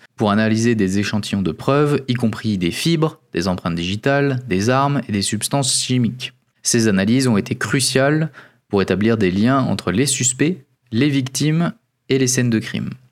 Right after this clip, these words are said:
Et enfin, une autre amélioration, c'est le stockage des données. On en a déjà parlé, les bases de données informatiques ont été utilisées pour stocker des informations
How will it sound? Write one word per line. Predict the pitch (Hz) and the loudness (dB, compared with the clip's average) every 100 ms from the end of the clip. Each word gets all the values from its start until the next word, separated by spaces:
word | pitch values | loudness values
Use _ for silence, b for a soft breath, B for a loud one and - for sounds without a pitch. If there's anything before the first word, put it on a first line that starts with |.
| - | -2
Et | 151 | 0
enfin, | 135 120 - 165 180 190 185 - | 0 0 0 2 2 2 0 -4
une | 123 123 | -2 0
autre | 156 151 | 0 0
amélioration, | 135 123 110 98 101 156 160 | 0 0 2 0 0 -2 0
c'est | - | 0
le | 107 | 0
stockage | - - 135 147 147 | -2 -2 2 2 2
des | 127 | 0
données. | 127 113 90 | 2 2 0
On | 82 95 | -2 -2
en | 95 | 0
a | 95 | 0
déjà | 98 98 | -2 -2
parlé, | 95 101 120 170 190 B B | 0 0 2 2 0 B B
les | - | -2
bases | 110 139 | 0 2
de | 127 113 | 2 2
données | 113 131 | 2 2
informatiques | 123 117 104 107 180 123 | 2 2 0 0 -2 0
ont | |
été | 107 131 | 2 2
utilisées | 117 - 110 147 | 0 -2 0 0
pour | 160 - | 0 -2
stocker | - 135 131 | -2 0 0
des | 131 110 | 0 0
informations | 110 110 104 - 160 | 0 0 0 0 0